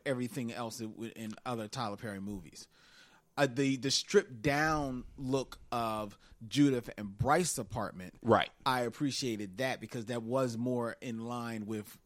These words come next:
Speaker 1: what they said their, you know, their economics were.
Speaker 2: Although they never really said what their economics were. That's, that was actually one of, like, I was trying to figure out the economics of it. Like, he's a pharmacist.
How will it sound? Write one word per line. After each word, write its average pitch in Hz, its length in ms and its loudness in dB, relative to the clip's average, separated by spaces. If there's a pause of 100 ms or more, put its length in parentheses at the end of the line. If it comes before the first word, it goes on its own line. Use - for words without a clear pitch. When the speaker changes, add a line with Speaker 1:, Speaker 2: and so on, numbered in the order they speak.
Speaker 1:
what 123 320 0
they 120 120 -2
said 127 320 -4
their, 110 360 -4
you 131 120 -2
know, 104 300 -4
their 113 220 -4
economics 110 600 -8
were. 104 220 -6 (280)
Speaker 2:
Although 156 540 12 (560)
they 139 180 6
never 131 260 4
really 117 220 6
said 117 180 4
what 101 120 0
their 101 160 0
economics 82 580 -2
were. 71 200 -4
That's, 107 260 2
that 107 240 4
was 104 140 2
actually 98 260 -2
one 90 120 0
of, 90 140 -4
like, 104 160 -2
I 110 100 8
was 104 180 4
trying 127 280 4
to 101 60 4
figure 104 400 2
out 101 220 4
the - 120 -2
economics 92 680 -2
of 92 220 0
it. - 100 -4
Like, 85 200 -4
he's 117 280 0
a - 40 0
pharmacist. 104 920 0